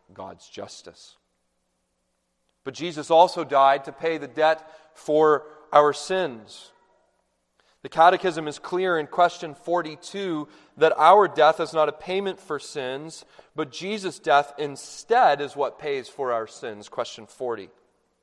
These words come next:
And this is well illustrated because in our scripture passage, Jesus is not the only one who dies.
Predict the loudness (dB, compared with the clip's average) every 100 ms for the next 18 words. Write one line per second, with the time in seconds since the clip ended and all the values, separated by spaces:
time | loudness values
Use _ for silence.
0 | _ _ _ _ _ _ _ _ -8 -6
1 | -6 0 4 4 4 0 -2 -6 -6 -6
2 | -6 -12 -6 -4 -4 -6 -10 -10 -12 -12
3 | -10 -8 -4 -4 -4 -14 -16 _ _ _
4 | -16 -10 -8 -8 -8 -6 -8 -2 4 4
5 | 4 -4 -4 0 0 -2 -8 -4 -4 -4
6 | -14 -18 -8 -2 0 0 -2 -10 -20 -20